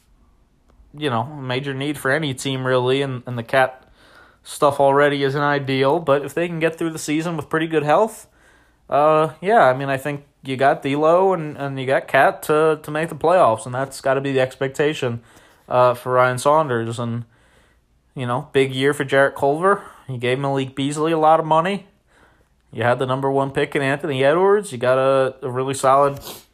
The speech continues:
uh, you know, point guard in Ricky Rubio.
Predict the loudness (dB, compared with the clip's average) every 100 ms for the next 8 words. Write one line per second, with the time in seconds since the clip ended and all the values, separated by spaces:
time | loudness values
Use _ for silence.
0 | _ _ _ _ -6 -2 0 0 -4 -10
1 | -8 -4 -4 -2 0 0 -2 -6 -6 -4
2 | -2 0 2 4 2 -2